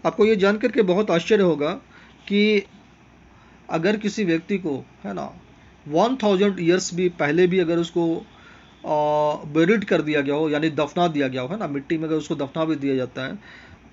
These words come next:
तो उसके body का maximum part जो है वो मिट्टी में, soils में वो mix हो जाता है, लेकिन skulls जो होता है ना, वो बचा हुआ रह जाता है।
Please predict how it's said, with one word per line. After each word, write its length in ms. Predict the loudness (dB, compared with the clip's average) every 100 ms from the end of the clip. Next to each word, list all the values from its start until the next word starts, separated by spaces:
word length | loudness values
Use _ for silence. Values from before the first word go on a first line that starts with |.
| 0
तो 140 | 4 4
उसके 340 | 2 -2 2
body 440 | 2 4 2 2 0
का 200 | 2 2
maximum 600 | 4 2 0 -2 -2 0
part 240 | 2 2
जो 120 | 4
है 60 | 4
वो 180 | 6 4
मिट्टी 380 | 2 0 0 0
में, 320 | 0 0 -6
soils 480 | 0 2 2 0 0
में 80 |
वो 180 | 2 2
mix 280 | 0 -2 -2
हो 40 |
जाता 260 | -2 -2 -2
है, 60 | 0
लेकिन 420 | 0 0 0 -2
skulls 380 | -2 0 0 0
जो 120 | 0
होता 220 | 0 -4
है 80 | -6
ना, 140 | -8 -16 -20 -20 -20 -20 -20 -20 -20 -20 -20 -20 -20 -20 -10
वो 200 | -4 -2
बचा 300 | -2 -4 -2
हुआ 160 | -2 -4
रह 140 | -6
जाता 340 | -8 -10 -12
है। 260 | -12 -14